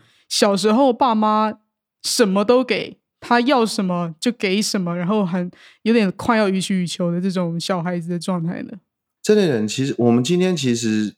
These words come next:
Speaker 2: 在讲挫折这件事情上，
Speaker 1: 嗯。
Speaker 2: 我们比较 focus 在童年上跟金钱上面给予，
Speaker 1: 对。
Speaker 2: 因为金钱是大家所很重视的嘛。那我们也会看到有一块朋友们哦，他们其实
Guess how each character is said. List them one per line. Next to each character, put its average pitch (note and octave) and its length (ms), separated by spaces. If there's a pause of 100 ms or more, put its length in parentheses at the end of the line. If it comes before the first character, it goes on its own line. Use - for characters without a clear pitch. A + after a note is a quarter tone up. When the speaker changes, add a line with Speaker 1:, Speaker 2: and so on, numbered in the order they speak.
(140)
Speaker 2:
在 - 200
讲 F2 240
挫 A#2+ 280
折 F2+ 200
这 G#2 100
件 G2+ 180
事 G2+ 240
情 F2+ 220
上， F#2+ 260
Speaker 1:
嗯。 D#2+ 60
Speaker 2:
我 F#2+ 100
们 G2 160
比 G2 120
较 A#2+ 160
focus A#2 400
在 A2+ 160
童 G#2+ 240
年 G2+ 120
上 G#2+ 220
跟 G#2 240
金 A2 240
钱 F2+ 260 (400)
上 A#2 240
面 G#2+ 220
给 G2 160
予， F#2+ 100
Speaker 1:
对。 - 40
Speaker 2:
因 D3 80
为 D#3 120
金 C#3+ 220
钱 A2 120
是 A2 120
大 A#2 180
家 A2 160
所 F2+ 240
很 F2 160
重 G2 220
视 G2 220
的 F2 120
嘛。 - 200 (560)
那 F#3 100
我 D3+ 40
们 G2+ 200
也 G#2+ 100
会 D3 160
看 C#3+ 220
到 B2+ 160
有 F#2+ 180
一 F#2+ 140
块 A2 420 (380)
朋 A2 160
友 G#2+ 140
们 F2 180
哦， D#2+ 220
他 D3+ 120
们 D3+ 160
其 A2 160
实 G2+ 280